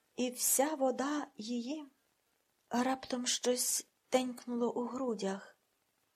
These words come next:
ніби весняна пташка цінькнула. Ніка зірвала з гачка рушника, але навіть витиратись не стала. Повісила назад, хутко-хутко пригладила скуйовдженого чубчика,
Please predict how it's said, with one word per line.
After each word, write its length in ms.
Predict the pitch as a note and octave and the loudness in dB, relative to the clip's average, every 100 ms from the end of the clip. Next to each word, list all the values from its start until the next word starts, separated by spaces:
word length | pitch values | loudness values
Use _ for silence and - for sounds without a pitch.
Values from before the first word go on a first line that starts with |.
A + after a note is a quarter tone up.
| _ - | _ -2
ніби 320 | A#3+ A#3 B3 | 2 4 4
весняна 500 | A#3+ - B3 C4 C4+ | 4 0 -2 -2 -4
пташка 680 | - A3+ G#3+ - - G3 G3 - _ _ _ | -2 -2 0 -2 -2 -6 -8 -20 _ _ _
цінькнула. 840 | - A3+ G#3 G#3 G#3 F#3+ G3 G3 G3+ _ _ _ _ _ _ _ - | -2 0 0 -2 -6 -6 -6 -8 -12 _ _ _ _ _ _ _ -4
Ніка 300 | A#3 A#3 A#3 | -2 0 2
зірвала 420 | A#3 A3 C4+ C#4+ | 2 2 0 -2
з 60 | A#3+ | -2
гачка 340 | A3 - A3+ | -4 -4 -4
рушника, 560 | B3 - A#3+ - G3+ G#3+ - - - _ - | -4 -4 -4 -4 -4 -4 -12 -20 -20 _ -2
але 200 | A3 A#3 | 2 2
навіть 420 | B3 B3 A#3+ - | 2 -2 -4 -8
витиратись 600 | A3+ A#3+ C4 A3+ G3+ - | -6 -2 -2 -2 -2 -4
не 80 | G3+ | -4
стала. 440 | - G3 F#3 F#3 - _ _ _ _ _ | -4 -4 -8 -10 -18 _ _ _ _ _
Повісила 460 | A3 B3 - C4+ | -4 -2 -2 -2
назад, 480 | C4+ B3+ G3+ G3+ G3+ _ _ _ | -6 -2 -2 -4 -8 _ _ _
хутко-хутко 680 | _ - - B3+ B3+ C4+ B3+ | _ -6 0 -2 0 0 0
пригладила 580 | B3 B3 B3 C4 A#3+ A#3+ | 0 0 0 2 2 2
скуйовдженого 800 | - A#3 A#3 C4 A#3+ B3 B3 B3 | -2 2 4 4 0 -4 -4 -4
чубчика, 680 | - A3+ A3 - G3 G#3 | -2 -4 -4 -6 -4 -4